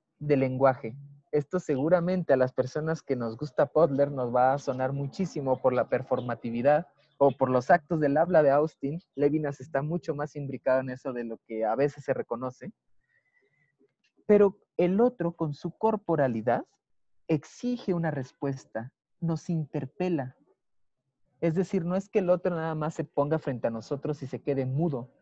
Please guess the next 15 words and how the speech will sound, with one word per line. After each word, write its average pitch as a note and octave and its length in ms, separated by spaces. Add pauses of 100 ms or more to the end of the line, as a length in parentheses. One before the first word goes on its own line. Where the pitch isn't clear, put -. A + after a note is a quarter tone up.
(160)
aun D#3 380
cuando C3 340
no A#2+ 140
habla. G#2+ 340 (220)
Esto C#3+ 220
es C3+ 60
la C3+ 100
paradoja. G#2+ 540 (1160)
Pero D#3+ 400
aun F3 520 (180)
cuando D3+ 300
el D#3 100
otro F#3 240
no D3 220
habla, E3 260